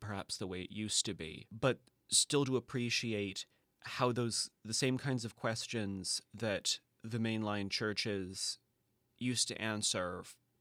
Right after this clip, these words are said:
and still answer, but for a smaller number of people,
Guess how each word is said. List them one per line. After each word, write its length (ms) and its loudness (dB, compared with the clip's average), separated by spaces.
and 80 -4
still 260 2
answer, 300 -2
but 120 -8
for 180 -6
a 120 -8
smaller 400 0
number 320 -4
of 140 -14
people, 580 -4